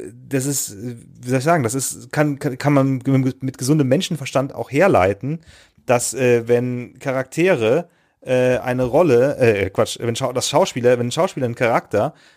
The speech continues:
ähm, seit über zehn Jahren spielen und, äh, weiß Gott, wie viel Geld damit verdient haben und wie viele Filme sie dann, äh, in wie vielen Filmen sie mitgespielt haben. Lass mich kurz mal zählen. Äh, vier, ähm, fünf,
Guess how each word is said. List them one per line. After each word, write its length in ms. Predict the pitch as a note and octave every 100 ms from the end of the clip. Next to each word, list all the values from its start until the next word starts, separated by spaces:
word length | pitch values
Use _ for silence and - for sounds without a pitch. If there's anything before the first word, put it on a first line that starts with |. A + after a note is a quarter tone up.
| _ -
ähm, 300 | B2+ B2+ B2+
seit 160 | B2 D3
über 220 | G3 G3+
zehn 260 | - D#3+
Jahren 260 | C#3+ B2 B2+
spielen 600 | - - G#2 F#2 G2 C3 _ _ _ _ _ _ _ _ _ _ _ _ -
und, 360 | C#3 C3+ C3+
äh, 460 | - C3 A#2+ A#2+ A#2 A#2
weiß 220 | C#3+ -
Gott, 200 | F3 -
wie 60 |
viel 180 | D3+ D#3
Geld 260 | C3 C#3 E3+
damit 200 | E3+ E3
verdient 420 | E3+ C#3 D3+ F3
haben 480 | E3 C3+ D3 C#3+ C#3
und 480 | - C3+ C3+ C3+ B2
wie 80 |
viele 180 | D3+ D3
Filme 260 | C#3 D#3 D3
sie 180 | A2+ A2+
dann, 240 | G2+ F#2+
äh, 260 | A2 G#2+ G#2
in 200 | G#2+ A2
wie 80 | C3
vielen 120 | C#3
Filmen 220 | D#3+ B2
sie 120 | F#2+
mitgespielt 420 | F#2+ G#2+ - G2
haben. 160 | F#2+ F#2+
Lass 120 | G#2+
mich 100 | A2+
kurz 120 | B2+
mal 120 | - G2+
zählen. 340 | A#2+ G2+ F#2 - - - _
Äh, 460 | G2+ G#2 G2+ G2+ G2 G2 G2+
vier, 1300 | G#2 - - - - - - C3 C3+ C3+ C3 C3 C3+ _ _ _ _ _ -
ähm, 640 | G2+ G2+ G2 G2 F#2+ F#2+ - -
fünf, 960 | - C3 B2 B2 A#2+ A#2 - - -